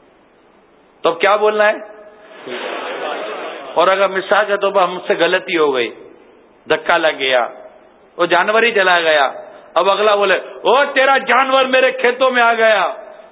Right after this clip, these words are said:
تو اب آپ اسے لڑو نہیں، تو جانور ہی آیا نا، میں کبھی تھوڑی آیا ہوں، جانور تو جانور ہے، تو یہ لڑے نہیں۔ اگر مثال کے طور پر ایسا ہو گیا یا کچھ اور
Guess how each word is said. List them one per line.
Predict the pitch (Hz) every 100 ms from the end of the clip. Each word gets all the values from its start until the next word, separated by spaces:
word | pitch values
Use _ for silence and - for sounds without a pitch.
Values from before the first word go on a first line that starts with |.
| - -
تو |
اب | 196 196
آپ | 185 269
اسے | 269 269
لڑو | 208 240 320
نہیں، | 226 147 - - - -
تو | 180
جانور | 170 202 233 247
ہی | 254 226
آیا | 220 233
نا، | 254
میں | 226 226
کبھی | 233 240
تھوڑی | 190 220 247
آیا | 247
ہوں، | 220 165 - - - - - -
جانور | 190 220 233
تو | 233
جانور | 214 233 262 262
ہے، | 220 170 - - - - - _
تو | -
یہ | 214 311
لڑے | 285 302 254
نہیں۔ | 160 120 - - - -
اگر | - 160 247
مثال | 196 - 190 226
کے | 247
طور | 247
پر | 240
ایسا | 233 233
ہو | 170 175 220
گیا | 185 170 170 185 - - - -
یا | 190 254
کچھ | 254 302
اور | 269 311